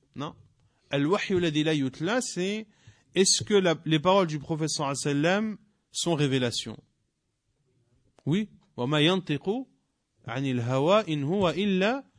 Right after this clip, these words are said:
wahyun yuha. La parole du prophète sallallahu alayhi wa sallam, c'est une révélation. Mais c'est une révélation qui ne se lit pas.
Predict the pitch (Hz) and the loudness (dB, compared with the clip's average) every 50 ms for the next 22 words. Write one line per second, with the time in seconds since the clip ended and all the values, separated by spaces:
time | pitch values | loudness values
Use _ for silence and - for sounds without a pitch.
0 | _ _ _ _ _ - 180 208 - - 226 247 233 220 247 240 170 120 - - | _ _ _ _ _ -8 -8 -8 -6 -6 -4 -4 -2 0 0 0 0 0 -2 -4
1 | 135 - - - - _ _ _ _ _ - - 113 - - 190 190 175 202 202 | -4 -6 -6 -14 -20 _ _ _ _ _ -6 -6 -6 0 4 2 4 6 6 4
2 | 175 143 127 117 - 139 127 123 123 - - 107 113 - - 190 233 233 - 160 | 4 2 0 -6 -6 -6 -6 -4 -4 -4 -4 -6 -6 -6 -6 -6 -6 -4 -6 -6
3 | 135 - - 208 254 277 277 262 - _ _ _ _ _ _ _ _ _ _ - | -8 -4 -4 -2 -2 -2 -4 -6 -10 _ _ _ _ _ _ _ _ _ _ -20
4 | _ _ _ _ _ - 127 147 180 190 196 175 165 147 135 - - 123 110 - | _ _ _ _ _ -2 4 4 6 6 6 6 4 2 2 0 -4 -6 -10 -10
5 | - _ - - _ _ - 123 - - 127 - 147 135 127 131 165 180 180 160 | -12 _ -20 -20 _ _ -6 -6 -4 -6 -6 -4 -4 -2 0 0 0 0 0 0
6 | 147 135 - - - 220 220 - - 139 127 127 120 - 170 160 160 165 170 - | 0 -2 -2 -4 -4 -6 -8 -8 -8 -8 -6 -6 -6 -6 -8 -8 -6 -8 -10 -8
7 | - 143 131 135 | -8 -10 -10 -10